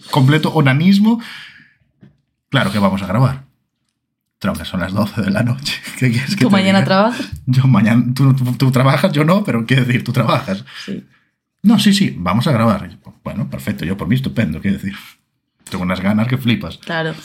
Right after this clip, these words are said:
Speaker 2: pero porque es el plus de tu regalo de cumpleaños.
Speaker 1: Ah, es el, el, el D L C.
Speaker 2: Sí.
Speaker 1: Es la expansión.
Speaker 2: Eh, que
Speaker 1: Entonces no es la
Speaker 2: eso es.
Speaker 1: temporada dos, es el, el spin-off.
Speaker 2: Vale.
Speaker 1: Es, tenemos un, un interludio en el medio.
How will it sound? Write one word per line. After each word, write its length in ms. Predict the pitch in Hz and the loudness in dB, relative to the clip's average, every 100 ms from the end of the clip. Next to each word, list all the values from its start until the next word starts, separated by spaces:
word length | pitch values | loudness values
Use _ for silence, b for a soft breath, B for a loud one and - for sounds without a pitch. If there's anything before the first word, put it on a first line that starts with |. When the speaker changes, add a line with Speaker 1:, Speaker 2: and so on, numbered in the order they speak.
| B B | B B
Speaker 2:
pero 160 | 180 180 | -2 0
porque 220 | 175 151 | 0 -2
es 260 | 165 - - - _ _ _ _ _ _ | -4 -4 -10 -20 _ _ _ _ _ _
el 240 | 185 165 156 _ | -14 -12 -12 _
plus 500 | - 196 233 269 - - | -2 2 2 0 -6 -8
de 160 | 175 | -6
tu 100 | 190 | -4
regalo 260 | 214 175 190 | -4 -2 0
de 80 | 202 | -2
cumpleaños. 680 | 170 156 - 76 - - - _ | -4 -6 -6 -6 -8 -18 -20 _
Speaker 1:
Ah, 320 | 95 98 98 - | -2 -2 -4 -14
es 180 | - 98 | -12 -6
el, 340 | 101 92 87 82 | -2 -2 -4 -10
el, 120 | 92 104 | -10 -2
el 140 | 98 | 2
D 40 | 101 | 2
L 120 | 101 | 2
C. 260 | 101 - - _ _ _ | -2 -6 -10 _ _ _
Speaker 2:
Sí. 120 | - 160 | -14 -10
Speaker 1:
Es 60 | 98 | -4
la 100 | 98 | -2
expansión. 400 | - - - 85 | 0 -2 -2 -4
Speaker 2:
Eh, 240 | 82 117 156 | -6 -6 -4
que 80 | |
Speaker 1:
Entonces 400 | 98 113 107 117 | -2 0 0 0
no 100 | 117 | 2
es 100 | 120 | 2
la 80 | 117 | 2
Speaker 2:
eso 100 | 113 | 0
es. 60 | 107 | -2
Speaker 1:
temporada 240 | 110 107 | 0 0
dos, 200 | 113 98 101 | 2 0 -4
es 140 | - | -4
el, 240 | 101 101 | 0 2
el 120 | 98 104 | 2 0
spin-off. 500 | 104 120 113 98 - _ _ _ _ - | -2 2 2 0 -6 _ _ _ _ -16
Speaker 2:
Vale. 300 | 180 160 151 - _ - | -10 -10 -10 -16 _ -12
Speaker 1:
Es, 200 | 101 98 | -10 -2
tenemos 260 | 101 104 | 0 2
un, 100 | 110 104 101 | 2 2 2
un 80 | 107 | 2
interludio 520 | 110 104 98 95 90 | 2 0 0 0 0
en 60 | 90 | -2
el 80 | 90 | -4
medio. 320 | 87 82 87 | -4 -8 -14